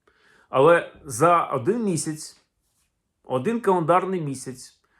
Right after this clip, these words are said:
в Мінкульті двічі зробили цю єресь. В перший раз до Дня Державності України,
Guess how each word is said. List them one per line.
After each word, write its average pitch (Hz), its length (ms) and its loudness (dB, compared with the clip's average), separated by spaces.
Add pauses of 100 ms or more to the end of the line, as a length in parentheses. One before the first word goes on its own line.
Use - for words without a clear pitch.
(580)
в 139 40 -6
Мінкульті 196 760 -2
двічі 165 760 -6
зробили 151 720 -4 (140)
цю 143 440 -6 (380)
єресь. - 640 -4 (320)
В - 140 -16
перший 202 340 2
раз 143 300 -2
до 127 340 -4
Дня 196 260 0
Державності 147 880 -2
України, 120 760 -6